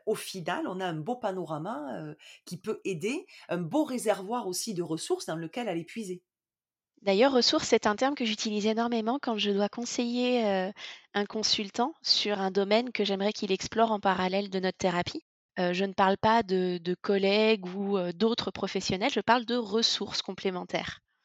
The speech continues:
Speaker 1: Mmh, c'est intéressant et d'autant plus que, bon, invitée au jardin, heu, d'Hespéris, il y a quand même, heu, ta spécialité, ta signature comme chaque tisseuse, mais il y a aussi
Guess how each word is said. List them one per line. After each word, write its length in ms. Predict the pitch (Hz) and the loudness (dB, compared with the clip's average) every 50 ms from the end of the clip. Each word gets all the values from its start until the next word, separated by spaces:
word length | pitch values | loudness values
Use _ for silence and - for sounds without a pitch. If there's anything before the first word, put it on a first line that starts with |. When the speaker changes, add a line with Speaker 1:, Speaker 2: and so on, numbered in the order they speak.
| _ _ _ _ _ _ _ _ _ _ _ _ _ _ _ _ _ - | _ _ _ _ _ _ _ _ _ _ _ _ _ _ _ _ _ -20
Speaker 1:
Mmh, 60 | 156 139 | -20 -20
c'est 180 | - - 156 185 | -20 -20 -18 -16
intéressant 580 | 170 165 - 185 175 175 180 - - 247 262 277 - - - - - - | -14 -12 -10 -12 -12 -10 -10 -10 -10 -10 -12 -14 -16 -18 -18 -14 -6 -4
et 80 | - | -2
d'autant 380 | 175 208 220 220 - 214 208 196 | 0 0 0 0 0 -4 -4 -4
plus 300 | - - 226 233 220 - | -10 -8 -6 -6 -6 -6
que, 260 | - 185 170 156 147 - - - - _ _ - | -6 -4 -4 -4 -6 -8 -14 -20 -20 _ _ -18
bon, 240 | 151 151 156 139 - _ _ _ - | -10 -10 -10 -10 -10 _ _ _ -8
invitée 440 | 147 151 156 151 160 151 - 185 175 | -8 -8 -8 -8 -10 -6 -2 -2 -2
au 120 | 170 175 | 0 -2
jardin, 500 | 175 175 160 160 160 170 180 180 180 170 | -2 -2 -4 -4 -4 -4 -4 -4 -4 -4
heu, 80 | 165 156 | -6 -4
d'Hespéris, 600 | 151 160 160 - - 170 156 165 165 226 240 233 - | -4 -4 -6 -6 -6 -6 -6 -6 -4 -4 -4 -4 -4
il 40 | 180 | -6
y 20 | |
a 60 | 156 156 | -6 -4
quand 180 | - 170 160 175 | -4 -4 -4 -2
même, 260 | 185 190 190 185 175 | -2 -4 -4 -4 -6
heu, 160 | 156 156 147 - - - - _ _ | -6 -6 -8 -10 -14 -20 -20 _ _
ta 100 | - 214 | -4 -2
spécialité, 640 | 208 - - 190 190 - 180 175 185 180 - - 208 208 | -2 -2 -6 -6 -4 -2 -4 -4 -4 -6 -6 -6 -4 -2
ta 120 | 165 156 | -2 -2
signature 560 | - - - - 180 170 170 170 - 190 185 | -2 -4 -6 -6 -6 -6 -6 -6 -8 -12 -10
comme 160 | - 170 156 | -8 -8 -8
chaque 200 | 151 - 160 - | -6 -8 -8 -10
tisseuse, 380 | - - 175 - - 254 277 226 | -12 -12 -8 -6 -4 -4 -4 -4
mais 80 | 208 185 | -4 -4
il 60 | 185 | -2
y 40 | 170 | -2
a 80 | 165 | -2
aussi 500 | 165 180 175 - - - 247 262 269 269 | -4 -4 -4 -4 -4 -4 -4 -6 -8 -10